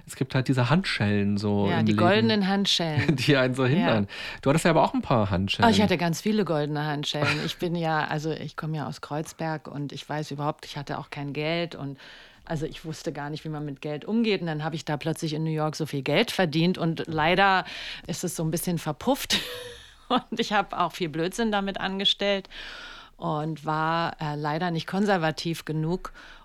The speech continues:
Speaker 2: um, äh, damit etwas mit nach Berlin nehmen zu können. Aber nichtsdestotrotz konnte ich New York plus minus null verlassen.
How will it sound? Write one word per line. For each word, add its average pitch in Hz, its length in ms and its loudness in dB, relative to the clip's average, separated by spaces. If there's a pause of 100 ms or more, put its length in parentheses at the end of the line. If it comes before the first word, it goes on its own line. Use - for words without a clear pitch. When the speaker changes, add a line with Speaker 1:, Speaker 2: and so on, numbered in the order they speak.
(140)
Speaker 2:
um, 160 560 0 (100)
äh, 156 180 -4
damit 151 360 -4
etwas 151 400 -6
mit 160 200 -2
nach 151 120 -2
Berlin 214 420 2
nehmen 147 300 -2
zu - 160 -8
können. 156 400 -4 (440)
Aber 160 720 0
nichtsdestotrotz 185 920 -2 (320)
konnte 190 320 0
ich 165 120 -4
New 175 120 0
York 170 280 0
plus - 260 -4
minus 175 340 -2
null 190 240 4
verlassen. 165 800 0